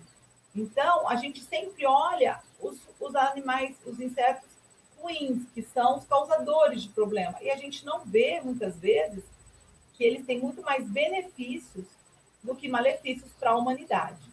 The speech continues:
Então, a gente tem que fazer essa balança, esse equilíbrio. E foi o problema que aconteceu esse ano.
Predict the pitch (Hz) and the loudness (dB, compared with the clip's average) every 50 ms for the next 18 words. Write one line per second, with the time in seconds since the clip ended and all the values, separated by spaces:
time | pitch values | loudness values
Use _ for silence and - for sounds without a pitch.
0 | - _ - 196 233 226 254 247 247 - - - 285 285 - - - 247 262 262 | -20 _ -12 -8 -4 -4 -4 -4 -6 -8 -10 -12 -12 -8 -4 -2 0 0 0 -2
1 | - 262 262 262 247 240 240 240 247 254 - - - - - - - - - 254 | 0 2 4 6 6 6 4 0 -2 -4 -8 -10 -12 -12 -14 -16 -12 -12 -8 -4
2 | 269 262 240 190 170 - - - 170 - _ _ _ _ _ _ _ _ _ _ | -4 -2 -2 -4 -6 -8 -14 -18 -18 -20 _ _ _ _ _ _ _ _ _ _
3 | _ _ _ _ _ _ _ _ _ _ _ _ _ _ _ _ _ _ _ _ | _ _ _ _ _ _ _ _ _ _ _ _ _ _ _ _ _ _ _ _
4 | _ _ _ _ _ _ - 240 262 - - 294 285 302 - 349 330 311 311 285 | _ _ _ _ _ _ -20 -20 0 6 8 8 8 8 6 4 4 4 6 4
5 | 269 277 269 285 285 302 294 - 285 277 285 302 311 - 269 240 254 254 - - | 2 2 2 0 0 -2 -2 -2 -4 -4 -4 -4 -2 0 2 2 2 0 -2 -2
6 | 370 349 262 185 147 | -2 -2 -2 -2 -4